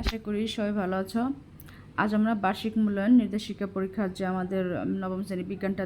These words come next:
দেয়া হয়েছে, সেই সিলেবাসটা আলোচনা করব। আমাদের সিলেবাসটা আসলে কতটুকু দেয়া হয়েছে, কতটুকু থেকে পরীক্ষা হবে এবং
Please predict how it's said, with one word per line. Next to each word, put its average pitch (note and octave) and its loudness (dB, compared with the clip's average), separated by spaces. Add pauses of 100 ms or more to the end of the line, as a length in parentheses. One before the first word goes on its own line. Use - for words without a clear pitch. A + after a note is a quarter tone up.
দেয়া F#3 2
হয়েছে, F3+ 0 (220)
সেই F#3+ -4
সিলেবাসটা F#3 -4
আলোচনা F#3 -4 (100)
করব। F3+ -2 (140)
আমাদের F3+ -2
সিলেবাসটা F3+ -4
আসলে F3+ -6
কতটুকু F3+ -6 (120)
দেয়া F#3 0
হয়েছে, F3 -2
কতটুকু F3+ -6
থেকে F3+ -8 (100)
পরীক্ষা F#3 -4
হবে F3 -2
এবং F3+ -2